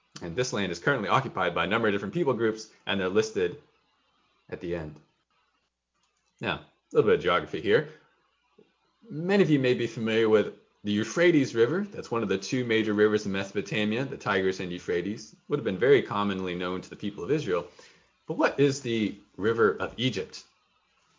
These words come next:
I might think this refers to the Nile. Hey, the Nile's that big, important river in Egypt. It is the principal river of Egypt. But that's not the word here used in Hebrew.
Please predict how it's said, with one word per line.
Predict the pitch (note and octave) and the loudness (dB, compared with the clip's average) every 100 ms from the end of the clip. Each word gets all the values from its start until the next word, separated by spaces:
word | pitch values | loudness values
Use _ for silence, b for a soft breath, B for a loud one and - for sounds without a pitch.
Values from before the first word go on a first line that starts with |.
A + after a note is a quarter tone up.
| _ _ _ - | _ _ _ -6
I | G#2+ | -2
might | D#3+ E3 | 0 0
think | C3 A#2 | 0 -2
this | A2+ | -4
refers | G#2+ D#3 C3 | 4 6 6
to | - D3+ F3 | 2 0 0
the | F3 | 0
Nile. | G3+ A3+ D#3 F#2+ - | 4 6 6 2 2
Hey, | F3+ D#3+ | 6 6
the | A2+ | 6
Nile's | A#2 B2+ D3 B2 | 4 4 4 4
that | G#2+ G#2+ G#2+ | 2 2 -2
big, | G2+ | -2
important | G#2 G2 E2+ F2 | 0 0 0 -2
river | E2+ F2 | -2 -4
in | E2 | -8
Egypt. | E2 F2 E2+ - b b - | -6 -4 -4 -8 b b 0
It | A2 | 2
is | A#2+ | 2
the | G2 | 0
principal | G2 E2+ F2 | -6 -6 -4
river | E2 D#2+ D#2 | -4 -2 -4
of | D#2 | -4
Egypt. | D#2+ E2+ - b b - | -6 -6 -6 b b -6
But | D#3+ | -4
that's | E3 | -2
not | G#3+ - | -2 2
the | F3+ | 6
word | G#3+ G3 | 8 8
here | B2+ F#2+ | 6 0
used | D#2+ E2+ D#2 | -2 -6 -10
in | E2 | -10
Hebrew. | F2+ D#2+ C2+ | -8 -8 -10